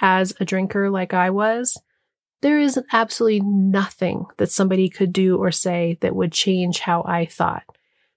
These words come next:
I was so self-righteous and selfish in my thinking. So we have to be cautious of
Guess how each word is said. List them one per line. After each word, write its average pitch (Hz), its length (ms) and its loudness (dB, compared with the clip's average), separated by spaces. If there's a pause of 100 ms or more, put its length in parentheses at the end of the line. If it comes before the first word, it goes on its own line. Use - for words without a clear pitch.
(260)
I 220 320 4
was 196 340 2
so 208 380 2
self-righteous 190 760 -4
and 180 140 -6
selfish - 520 -8
in 185 80 -8
my 170 140 -6
thinking. 180 520 -10 (1400)
So 240 180 2
we 233 120 0
have 262 180 -4
to 269 100 -2
be 247 120 -2
cautious - 880 -4 (140)
of 202 340 0